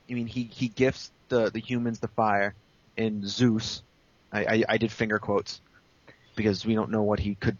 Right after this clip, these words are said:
if he's even in the series or whatever, but he chains Prometheus to a rock, and an eagle eats his liver every day. So, Germain stumbles upon him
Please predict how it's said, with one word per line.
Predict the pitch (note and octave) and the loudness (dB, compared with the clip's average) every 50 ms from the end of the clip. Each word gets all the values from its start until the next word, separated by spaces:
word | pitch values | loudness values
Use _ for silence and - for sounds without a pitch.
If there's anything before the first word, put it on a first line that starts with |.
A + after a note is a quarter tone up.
| - - | -6 -6
if | A2 G2+ - | -6 0 2
he's | A2+ A2 G2+ G#2+ | 2 4 4 4
even | G#2 G#2+ G#2 G2+ G2+ - | 2 2 2 0 -2 -4
in | - G2 | -4 -4
the | G2+ G2+ | -4 -4
series | - - G#2+ G#2 G#2+ G#2+ G#2 G2+ | -2 0 0 2 2 2 0 0
or | G2+ G#2 | 0 0
whatever, | G#2+ G2+ G2+ G2+ G#2 G#2 G#2 - _ _ _ _ _ _ | 0 0 0 0 -2 -4 -4 -6 _ _ _ _ _ _
but | A#2+ A2+ G#2+ - - - _ _ _ _ _ | 4 4 4 4 0 -6 _ _ _ _ _
he | - - - - A#2+ A#2+ A#2 A2+ G2+ - _ - | -14 -10 2 6 8 8 8 6 4 0 _ -4
chains | - - - A#2 A#2 A#2 A2 | -2 0 2 2 2 0 0
Prometheus | - - G#2+ A2 A2 A2+ A2+ G#2+ G#2 - | -2 -2 0 0 0 2 2 0 0 0
to | - G#2+ | 0 0
a | G2 D#2 D#2 D#2 A2+ A2 - | 0 0 2 0 -2 0 2
rock, | A#2+ G#2 - - - - - - _ _ _ _ _ _ _ _ _ _ _ _ _ _ _ _ | 0 0 0 -2 -8 -14 -18 -20 _ _ _ _ _ _ _ _ _ _ _ _ _ _ _ _
and | A#2 A2 G#2 G#2+ G#2 G#2 G#2 G#2 F#2 - - - - | -2 0 0 0 -2 -4 -6 -10 -14 -18 -16 -4 -2
an | A2+ G#2+ | -2 -2
eagle | - G#2 G#2+ G#2+ G2+ A#2 A#2 A#2 - - | 0 0 0 2 4 4 4 4 4 2
eats | G#2+ G#2+ - A2+ | -4 -2 -2 -2
his | G2+ F#2 | -2 2
liver | A2 A#2 A2 G#2+ G#2 G#2 G#2+ - - | 2 2 4 4 2 0 -2 -4 -4
every | G#2+ G2+ F#2 G2 G2+ | -4 -4 -2 -2 -2
day. | G2+ G#2 F#2 - - _ _ _ _ _ _ | 0 0 0 -2 -6 _ _ _ _ _ _
So, | - - - F#3 D#3+ C3+ A#2+ A2+ A2 A2 - - _ - A#2+ | -6 2 6 6 8 8 8 6 4 0 -4 -12 _ -18 -6
Germain | - - A#2 A2 A2 A2 A2 A2 A2 G#2+ | -2 0 2 2 2 2 2 2 0 -2
stumbles | - - - G#2 G#2 A2 A2+ A#2 | -2 -2 -2 0 0 -2 -2 -2
upon | B2 A#2+ - C3+ B2+ C3+ C#3 | -4 -4 -2 -2 -2 0 -2
him | D3 D3+ D3 | -4 -6 -8